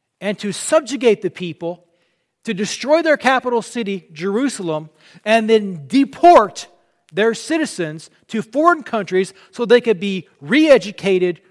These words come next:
renamed, reprogrammed, and then hopefully redeployed as non-Jews in the future. And this lasted for about seventy years, this, this program of, of re-education. During that seventy-year period,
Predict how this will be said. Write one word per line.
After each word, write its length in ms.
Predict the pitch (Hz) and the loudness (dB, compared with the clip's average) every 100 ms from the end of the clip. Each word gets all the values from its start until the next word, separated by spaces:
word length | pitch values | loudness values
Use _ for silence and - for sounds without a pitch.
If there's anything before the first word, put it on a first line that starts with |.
| _ | _
renamed, 840 | 131 202 311 247 202 180 175 180 - _ 135 | -8 0 0 2 0 -2 -4 -8 -14 _ -6
reprogrammed, 960 | 185 302 302 247 254 247 180 170 175 175 _ | 0 2 2 2 2 2 -2 -2 -4 -8 _
and 140 | - 190 | -4 2
then 140 | 202 | 2
hopefully 580 | 175 277 311 214 202 202 - _ | 2 2 2 0 -2 -2 -8 _
redeployed 920 | 143 233 285 247 - 254 302 214 180 185 | -2 0 2 0 -4 -2 2 2 2 -2
as 300 | 180 180 156 | -6 -8 -4
non-Jews 960 | 202 226 220 214 180 214 233 165 151 | 0 2 0 -4 -6 -2 -2 -2 -4
in 80 | 165 | -8
the 80 | 160 | -10
future. 440 | 196 196 - 151 _ _ _ _ _ _ _ _ _ _ _ _ _ _ | -8 -8 -10 -14 _ _ _ _ _ _ _ _ _ _ _ _ _ _
And 120 | 139 | -6
this 220 | 170 190 - _ | -4 -4 -10 _
lasted 420 | 156 180 202 - 220 | -2 0 0 -2 -6
for 120 | 196 | -2
about 260 | 190 185 | -2 -4
seventy 540 | - - 220 214 214 208 | -8 -8 -6 -4 -6 -8
years, 580 | 202 196 214 156 127 135 | -8 -4 -2 -2 -4 -12
this, 240 | 151 - _ _ - | -14 -16 _ _ -20
this 140 | 156 | -20
program 680 | - - 240 185 170 143 135 | -14 2 2 4 -2 -6 -12
of, 180 | 135 - _ _ | -14 -16 _ _
of 240 | 151 143 | -14 -10
re-education. 840 | 170 226 214 175 - 196 196 - 110 _ _ _ _ _ _ _ _ _ _ _ _ _ - | -6 0 0 0 -2 -2 -2 -8 -16 _ _ _ _ _ _ _ _ _ _ _ _ _ 0
During 260 | 208 285 | 2 2
that 160 | 277 214 | -2 -6
seventy-year 540 | - 254 226 220 196 | -4 -2 -2 -4 -4
period, 640 | 185 - 285 233 151 156 | -4 -8 -6 -4 -2 -4